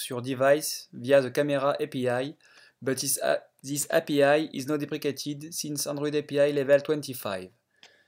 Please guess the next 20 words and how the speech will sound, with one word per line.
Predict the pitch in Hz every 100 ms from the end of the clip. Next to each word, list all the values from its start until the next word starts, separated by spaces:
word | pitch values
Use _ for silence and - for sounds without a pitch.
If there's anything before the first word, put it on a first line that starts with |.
| _ _
So | - 165
to | 165 151
be | 156
up | 170
to | 175
date, | 143 147 156
we | 147
are | 131
going | 139 151
to | 151
use | 135 139 131
the | 127
Camera | 147 151 143 143
two | 165
A | 156
P | 147 135
I | 143
in | 143
this | 131 127
tutorial. | 143 127 107 95 95